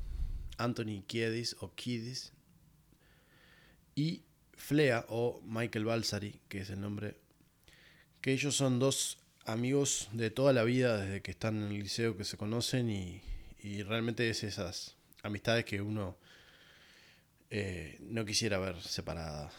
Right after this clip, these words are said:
digamos. Eh, y bueno, nada, ellos dos son el eje de los Red Hot Chili Peppers. A nivel visual, a nivel, eh, de personalidades, por supuesto. Musicalmente, claro,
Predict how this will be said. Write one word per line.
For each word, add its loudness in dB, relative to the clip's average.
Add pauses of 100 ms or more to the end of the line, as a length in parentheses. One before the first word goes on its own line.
(180)
digamos. -10 (120)
Eh, 2
y 2
bueno, 2
nada, 2
ellos 0
dos 2
son 2 (380)
el -2
eje -4 (180)
de -8
los -4
Red -8
Hot -6
Chili -8
Peppers. -6 (840)
A 0
nivel 6 (300)
visual, 6
a 4
nivel, 2
eh, -8 (100)
de -8
personalidades, 2 (220)
por -6
supuesto. -2 (960)
Musicalmente, 6
claro, 6